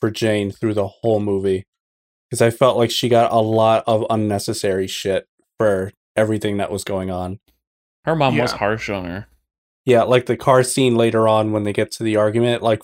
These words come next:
Speaker 1: fuck that. That could have been handled better.
Speaker 3: Yeah.
Speaker 1: Poor girl.
Speaker 2: Like, she obviously has a good relationship with her brother. Like, it's evident.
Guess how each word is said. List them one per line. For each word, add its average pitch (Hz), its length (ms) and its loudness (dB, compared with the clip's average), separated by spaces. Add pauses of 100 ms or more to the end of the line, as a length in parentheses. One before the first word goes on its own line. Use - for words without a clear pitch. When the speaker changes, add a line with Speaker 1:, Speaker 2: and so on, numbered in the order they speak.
(140)
Speaker 1:
fuck 135 260 0
that. 107 240 2
That 110 160 0
could 123 120 -2
have 110 60 -4
been 104 120 -4
handled 98 400 -6
better. 98 340 -2 (520)
Speaker 3:
Yeah. 156 220 -6
Speaker 1:
Poor 110 160 -6
girl. 104 380 -2 (220)
Speaker 2:
Like, 135 100 -4
she - 100 0
obviously 151 300 4
has 117 220 2
a 107 40 -2
good 98 240 -4
relationship 104 500 -2
with 98 120 -6
her 87 80 -8
brother. 95 580 -4 (120)
Like, 87 260 -10
it's - 220 -14
evident. 92 400 -10